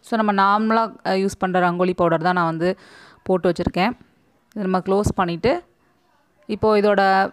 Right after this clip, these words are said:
back side வந்து திருப்பி பார்த்தீங்கன்னா, ரெண்டு type of அந்த மூடி வந்து கொடுத்துருக்காங்க. ஒண்ணு வந்து க்ளோஸ்டா இருக்கு, இன்னொன்னுல வந்து ஹோல் இருக்கு. So, க்ளோஸ்டா இருக்கிறத வந்து நம்ம close பண்ணி வச்சுக்கலாம்.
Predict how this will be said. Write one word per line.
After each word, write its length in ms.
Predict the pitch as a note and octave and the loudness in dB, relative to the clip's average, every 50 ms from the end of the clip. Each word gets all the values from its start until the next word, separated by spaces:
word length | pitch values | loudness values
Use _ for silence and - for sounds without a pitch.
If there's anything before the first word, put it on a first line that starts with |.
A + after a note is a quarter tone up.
| - _ _ | -6 _ _
back 360 | - G3 G3+ G#3 G#3+ A#3 - - | -6 -2 0 0 0 0 0 0
side 140 | B3+ B3 A3+ | 0 0 2
வந்து 220 | G#3+ G#3 A3 G#3 | 0 0 -2 -2
திருப்பி 260 | - F#3 G3 - A3+ - | -4 -4 -4 -4 -4 -2
பார்த்தீங்கன்னா, 680 | F#3+ F3+ F3+ F3 - F#3 F3+ E3+ E3+ E3+ F#3 G#3+ B3+ - - | 0 0 0 0 -2 -4 -2 -2 0 0 2 2 0 -2 -6
ரெண்டு 460 | - - - F#3+ G3+ A3+ A#3+ B3 C4+ C4 B3 A#3 A3 G#3+ G#3 G3+ G3 F#3 F3 | -8 -4 -2 0 2 2 2 4 4 4 4 4 4 4 4 4 2 2 2
type 240 | G3 G3 G3 G3 - | 2 0 2 2 0
of 160 | G#3+ G#3 - - | 0 0 0 0
அந்த 280 | G3+ F#3 F3+ F3 F3 | 0 2 2 2 0
மூடி 260 | F3 F3+ G3 G#3 G3+ | 0 0 0 0 0
வந்து 180 | F#3 F3 F3+ F#3 | 0 -2 -2 -4
கொடுத்துருக்காங்க. 500 | - F3+ E3 - F#3 E3+ F3 E3+ E3 E3+ E3+ F3+ | -4 -4 -4 -4 -2 -2 0 0 0 0 0 0
ஒண்ணு 160 | G3 G#3 A3 | 2 2 2
வந்து 240 | G#3+ G3+ G3+ G#3+ G#3 - G3+ | 0 0 0 -2 -2 0 2
க்ளோஸ்டா 340 | G3 G3+ G#3 G3 G3 G3+ | 2 2 2 2 2 2
இருக்கு, 240 | F#3+ F#3+ - - A#3 | 2 0 0 -2 -2
இன்னொன்னுல 280 | G#3+ G#3 G#3 G3+ G3+ F#3+ | -2 0 0 0 0 0
வந்து 200 | F3 F#3 G3+ A3 | 0 0 -2 -2
ஹோல் 240 | E3+ G3+ G3 G3 G3 | 0 2 2 2 2
இருக்கு. 360 | F3+ E3 D#3+ - - - - _ _ - - - - _ | 0 -2 -4 -4 -6 -8 -8 _ _ -20 -20 -20 -12 _
So, 180 | - - A3 G3+ - G#3+ | -2 -2 -2 0 0 0
க்ளோஸ்டா 440 | A3 A#3 B3+ C#4 C4 A#3 C4 B3 A3+ | 2 2 2 2 2 2 2 2 0
இருக்கிறத 300 | G#3 - G#3+ G#3 F#3+ G3 | 0 0 0 2 2 2
வந்து 180 | F#3+ F#3+ A3 | 2 2 0
நம்ம 180 | B3 A3+ G3 F3+ - F3 | 0 0 -2 -2 0 0
close 180 | G#3 G#3+ G#3+ - | 2 2 2 0
பண்ணி 200 | - G3+ G3+ G3+ | 0 -2 0 0
வச்சுக்கலாம். 520 | F#3+ F3 - F#3 - - F3 F3 F#3+ A#3+ | -2 -2 -2 -2 -2 0 2 2 2 2